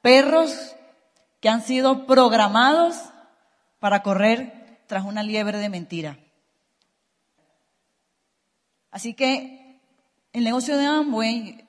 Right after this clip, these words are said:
es un buen negocio para construir un buen presente.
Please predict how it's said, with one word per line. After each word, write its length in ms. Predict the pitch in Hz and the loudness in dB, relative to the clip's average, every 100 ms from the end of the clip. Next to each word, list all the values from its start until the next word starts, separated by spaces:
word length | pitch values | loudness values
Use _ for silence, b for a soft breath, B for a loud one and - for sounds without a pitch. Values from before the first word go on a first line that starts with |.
| - | -10
es 160 | 214 | -6
un 200 | 262 247 | -2 -2
buen 340 | 240 269 302 302 | 4 4 4 2
negocio 760 | 311 302 320 311 220 226 254 - B B B _ | 2 6 6 4 0 -4 -4 -10 B B B _
para 200 | 208 208 | -2 -2
construir 500 | 202 214 226 226 226 | 0 -4 -2 -2 -2
un 160 | 262 240 | -2 0
buen 340 | 240 247 262 | 0 2 0
presente. 720 | 247 247 254 247 254 180 160 | 0 -4 -4 -4 -6 -10 -18